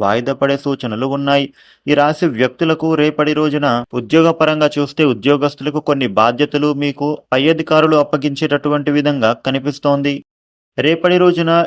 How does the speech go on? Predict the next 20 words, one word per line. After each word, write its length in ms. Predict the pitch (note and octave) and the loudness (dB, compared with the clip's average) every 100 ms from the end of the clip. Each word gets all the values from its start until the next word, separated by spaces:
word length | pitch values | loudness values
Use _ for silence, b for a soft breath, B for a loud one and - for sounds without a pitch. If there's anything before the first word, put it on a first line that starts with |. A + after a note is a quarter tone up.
| C#3 | -2
ఈ 20 | C#3+ C#3+ | -4 -2
కుంభరాశి 540 | C3+ C3+ C#3+ C#3+ - | 0 2 2 0 -2
వ్యక్తులకు 600 | C3 C#3 C#3 D3 C#3+ D3+ B2 C3 - | -2 -4 -2 -4 -2 -2 -4 -6 -2
నూతన 360 | C#3+ F3 F3+ F3 F3 C3 | 2 4 4 4 4 4
వస్తు, 400 | C3+ C3+ - E3 E3+ A2 | 0 -2 0 2 2 2
వస్త్ర, 380 | B2 - D#3 D#3 D3+ A#2 | 0 0 0 2 2 0
ఆభరణ 400 | B2+ C3+ C#3+ C#3+ D3 C#3 A#2 | 0 2 0 0 -2 -4 -2
లాభాలు 460 | A#2+ C3 C3+ C#3+ D3 | 0 2 2 0 0
కనిపిస్తూ 440 | C3+ C#3 C#3 - C#3+ C3+ | -4 -4 -6 -4 -2 0
ఉన్నాయి. 300 | C#3+ C#3+ C3+ b b b | 0 0 -2 b b b
ఇక 160 | C3+ D3+ E3 | -6 0 2
మీ 60 | E3+ E3 | 2 2
ప్రవర్తన 440 | C3+ D3+ E3 E3+ E3 | 2 2 0 0 2
వలన 220 | D#3 D#3 D#3+ C3+ | 2 2 2 0
ఇతరులు 320 | B2+ D#3 D#3 D#3 - | 0 0 2 2 2
ఆదర్శంగా 540 | B2 C3+ C3+ D3 C#3 C#3+ C#3+ | 2 0 -4 -4 0 0 0
తీసుకుంటారు. 600 | C#3+ - C#3+ C3+ C3+ C#3 - _ C#3+ | -6 -6 -4 0 0 0 -6 _ -4
మీ 80 | D#3 | -2
ప్రయత్న 460 | C#3 D3+ F3 F3 F3 E3+ | 2 2 2 0 -2 2
కార్యాలన్నిటిలో 760 | C#3+ D3 D#3 D3 D3 D3 D3+ | 2 2 2 2 -2 -4 -2